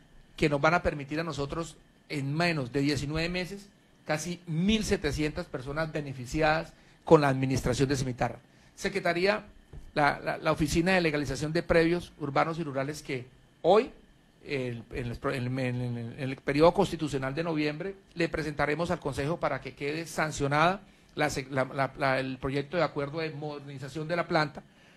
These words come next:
porque se requiere dejar la Secretaría de, de Legalización de Predios que quede ya institucionalizada en el municipio y poder que, eh,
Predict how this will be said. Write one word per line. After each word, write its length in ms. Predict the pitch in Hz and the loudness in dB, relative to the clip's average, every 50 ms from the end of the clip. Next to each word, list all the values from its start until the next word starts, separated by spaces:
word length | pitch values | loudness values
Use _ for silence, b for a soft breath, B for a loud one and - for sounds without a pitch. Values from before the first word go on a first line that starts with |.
| b b b - | b b b -10
porque 200 | - 147 - 143 | -8 -6 -6 -4
se 100 | - - | -2 -2
requiere 460 | 135 135 127 - 156 147 147 131 120 - - - - _ _ _ _ _ - - - _ _ _ - 156 | -2 -2 -2 2 2 2 2 2 -2 -6 -12 -20 -20 _ _ _ _ _ -20 -20 -20 _ _ _ -6 -2
dejar 480 | 151 160 151 139 147 170 151 135 - - - - - - - - - - - _ | 0 0 2 2 4 4 4 4 2 -2 -10 -20 -20 -20 -20 -20 -20 -20 -14 _
la 100 | - 170 | -4 -4
Secretaría 680 | 165 - 170 160 - 170 165 160 160 151 156 175 190 190 | -2 0 -2 0 2 2 2 4 4 4 6 6 8 8
de, 240 | 185 180 165 151 143 | 8 8 8 6 4
de 100 | 139 143 | 2 2
Legalización 580 | 143 139 135 143 135 131 - 139 - 165 160 170 | 0 2 2 0 0 0 -2 -2 0 0 0 0
de 120 | 180 175 | 0 0
Predios 440 | - 185 180 185 185 185 185 - - - - _ _ | 2 2 2 4 4 2 0 -2 -6 -16 -20 _ _
que 180 | - 165 135 - | -6 -6 -6 -2
quede 460 | - - 214 214 208 190 180 160 147 | 4 6 8 8 8 8 6 4 2
ya 200 | 151 151 156 160 | 0 0 0 0
institucionalizada 960 | 165 156 - - 165 151 - 143 131 143 139 131 127 127 120 151 147 151 156 | -2 -4 -8 -8 -10 -10 -8 -8 -6 -4 -2 -2 0 0 2 4 4 4 4
en 40 | 160 | 2
el 80 | 156 147 | 0 -2
municipio 520 | 139 139 135 135 175 185 180 - 202 214 - b b b b b b b b _ | -4 -4 -4 -2 0 -2 0 -2 -6 -8 -10 b b b b b b b b _
y 100 | 220 233 | -2 -2
poder 460 | 175 - 208 185 170 165 160 160 160 | 0 2 4 6 6 6 6 4 2
que, 260 | - 170 170 175 170 b b b b b - | -2 -2 -2 -2 -4 b b b b b -2
eh, 340 | 139 135 131 123 - - | -2 0 0 -2 -4 -8